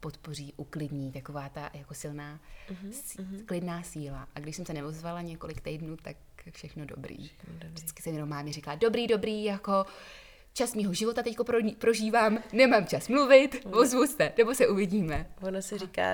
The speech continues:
Speaker 2: eh, žádné zprávy, dobré
Speaker 1: Přesně,
Speaker 2: zprávy,
Speaker 1: tak to
Speaker 2: no.
Speaker 1: tak úplně v mým případě vždycky
Speaker 2: Mhm,
Speaker 1: to bylo,
Speaker 2: super.
Speaker 1: tak, no.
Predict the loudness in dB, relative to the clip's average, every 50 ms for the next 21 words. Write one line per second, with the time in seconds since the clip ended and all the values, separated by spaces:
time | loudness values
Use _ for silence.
0 | 0 0 -2 -4 -6 -6 -6 -6 -6 -4 -4 -6 -8 -10 -10 -8 -6 -6 -4 -6
1 | -6 -6 -6 -2 -2 0 0 0 0 0 -2 -4 -4 -4 -4 -4 -4 -4 -4 -4
2 | -4 -4 -6 -6 -10 -8 -8 -6 -6 -6 -6 -6 -8 -8 -10 -10 -8 -8 -8 -6
3 | -6 -8 -8 -8 -12 -14 -16 -16 -10 -8 -8 -6 -6 -8 -8 -8 -10 -10 -10 -10
4 | -12 -12 -12 -14 -14 -16 -16 -16 -16 -14 -14 -12 -10 -8 -8 -10 -10 -14